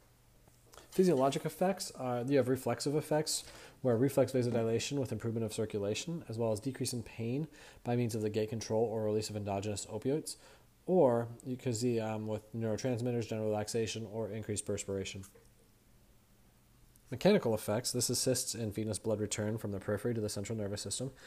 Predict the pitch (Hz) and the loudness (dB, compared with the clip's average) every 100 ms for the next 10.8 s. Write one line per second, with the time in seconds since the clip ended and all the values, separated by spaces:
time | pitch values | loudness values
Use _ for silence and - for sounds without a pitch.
0 | - - - - 127 127 123 131 123 120 | -18 -16 -18 -4 4 6 6 4 4 2
1 | 117 104 104 120 123 110 107 131 - _ | 2 2 4 4 2 0 0 -4 -8 _
2 | _ _ _ - - _ - 113 123 120 | _ _ _ -20 -20 _ -6 -2 0 2
3 | 131 120 120 110 110 131 120 98 104 123 | 2 2 0 0 -2 -2 -4 -4 -6 -8
4 | - - - - - - 117 123 131 117 | -10 -14 -20 -20 -10 0 2 2 2 -2
5 | 107 113 117 - - - 113 107 107 - | 2 2 2 0 -6 -4 -4 -2 -4 -2
6 | 117 120 123 117 101 - 123 120 - 107 | -2 0 -2 -2 -2 0 -2 -2 -6 -6
7 | 107 123 110 101 113 131 - - - - | -4 -2 -2 -4 -6 -8 -10 -14 -20 -20
8 | - - 120 120 139 - 113 123 143 113 | -12 -2 0 2 -2 -2 2 2 2 0
9 | 113 123 120 - - 110 104 98 92 98 | -2 -2 -4 -6 -6 -4 -4 -6 -6 -6
10 | 98 101 - 101 95 95 92 90 | -6 -6 -4 -2 -4 -6 -6 -8